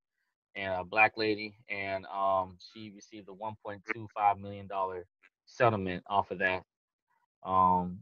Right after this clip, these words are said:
so it's just sad that these kind of things going on and these officers are still walking around with a slap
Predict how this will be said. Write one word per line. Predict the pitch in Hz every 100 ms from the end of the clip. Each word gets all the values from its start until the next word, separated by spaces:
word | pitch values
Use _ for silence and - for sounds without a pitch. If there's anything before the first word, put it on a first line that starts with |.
| -
so | _ 113 104 101 95 95 101 -
it's | 104 -
just | 120 -
sad | - 117 113
that | 104 95
these | 107 98
kind | 117
of | 104
things | 110 104
going | 95 104 101
on | 107 107
and | 98 90 92 _
these | 98
officers | 92 104 107 101 104 95
are |
still | 90 107 98
walking | 101 101 101
around | 101 101
with | 98
a | 92
slap | - 98